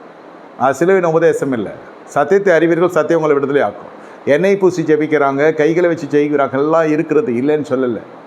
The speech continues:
ஆனா சத்தியத்து மூலம் வருகிற விடுதலை நிரந்தரமானது. என்ன,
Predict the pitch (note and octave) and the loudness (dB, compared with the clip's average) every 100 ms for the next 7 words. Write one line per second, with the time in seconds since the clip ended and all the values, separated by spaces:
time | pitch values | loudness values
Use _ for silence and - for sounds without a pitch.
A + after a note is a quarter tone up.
0 | - - - - - - C#3+ D3+ - D3 | -20 -20 -20 -20 -12 -4 0 0 -2 -2
1 | F#3+ F3 F#3 F3+ D#3 D3+ C#3+ C#3+ D3+ C3+ | -2 -2 0 2 2 0 0 0 0 2
2 | C3 B2 B2+ C#3 F3 F3+ E3+ D3 C3+ C#3+ | 0 0 0 2 2 2 0 2 0 0
3 | C3+ A#2+ C#3+ G#2+ - - - - - - | 0 2 0 0 -10 -20 -20 -20 -20 -20
4 | - - - - - - - - - - | -20 -20 -20 -20 -20 -20 -20 -20 -20 -20
5 | - - - - - - C3+ | -20 -20 -20 -20 -14 -6 -2